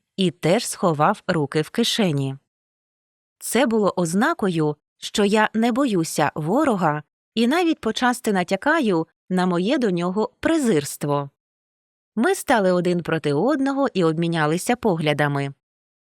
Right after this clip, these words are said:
Оглянувши мене з голови до ніг, хлопчисько спитав:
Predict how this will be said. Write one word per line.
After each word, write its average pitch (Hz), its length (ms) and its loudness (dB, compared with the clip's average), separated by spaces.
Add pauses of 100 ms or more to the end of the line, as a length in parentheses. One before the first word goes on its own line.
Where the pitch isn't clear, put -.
(120)
Оглянувши 262 600 2
мене 214 240 2
з 190 80 -4
голови 185 380 0
до 170 120 0
ніг, 302 400 -2
хлопчисько 180 720 -2
спитав: - 640 -4